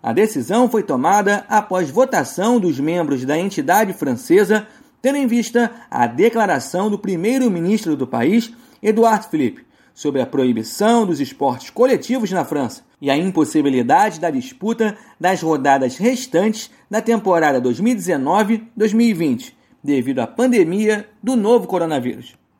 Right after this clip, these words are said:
O regulamento previa trinta e oito rodadas, porém, o campeonato foi encerrado com vinte e oito. Os campeões e o Strasbourg jogaram apenas vinte e sete, mas nada alteraria a classificação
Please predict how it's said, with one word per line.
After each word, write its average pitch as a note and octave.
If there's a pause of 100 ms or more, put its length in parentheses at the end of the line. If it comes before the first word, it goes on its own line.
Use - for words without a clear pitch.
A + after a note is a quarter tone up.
(100)
O D3
regulamento E3
previa F#3+ (120)
trinta C#4+
e A3
oito G#3+
rodadas, F3 (220)
porém, A3 (220)
o B3+
campeonato A#3+
foi A#3+
encerrado G#3 (200)
com C4+
vinte A#3
e F3
oito. B2 (260)
Os -
campeões A#3 (140)
e A3
o G#3
Strasbourg G3+ (200)
jogaram A3
apenas A3
vinte C4
e -
sete, C3+ (220)
mas C3
nada A3
alteraria G3
a -
classificação A#3